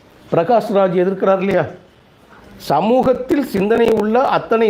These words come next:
நடிகர்களும் எதிர்க்கிற பொழுது, நீங்கள் ஒரு அரசியல் கட்சியை துவக்கிய பிறகு, அது எதுக்கு மேல அப்படியே கடந்து போங்கன்னு சொல்றீங்களே? இது யாரோட வாய்ஸ், மிஸ்டர் விஜய்? நீங்க நல்லா இருக்கணும்,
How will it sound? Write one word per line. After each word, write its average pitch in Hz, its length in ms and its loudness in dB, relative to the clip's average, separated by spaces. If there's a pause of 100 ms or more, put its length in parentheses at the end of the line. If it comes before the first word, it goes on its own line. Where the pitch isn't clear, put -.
(140)
நடிகர்களும் 208 520 0 (160)
எதிர்க்கிற 180 440 -2
பொழுது, 113 300 -4 (240)
நீங்கள் 170 260 0
ஒரு 143 100 0 (100)
அரசியல் 233 440 -2
கட்சியை 170 340 -2 (100)
துவக்கிய 190 420 -2 (220)
பிறகு, 139 360 -2 (580)
அது 190 120 -2 (120)
எதுக்கு 269 320 0 (120)
மேல 262 140 2 (240)
அப்படியே 190 220 -2 (100)
கடந்து 277 260 0 (100)
போங்கன்னு 202 360 0
சொல்றீங்களே? 143 460 -2 (340)
இது 135 80 -2 (140)
யாரோட 190 320 2 (100)
வாய்ஸ், 147 260 0 (120)
மிஸ்டர் 123 360 -8
விஜய்? 113 280 -6 (1300)
நீங்க 127 220 0
நல்லா 156 240 0
இருக்கணும், 117 340 -6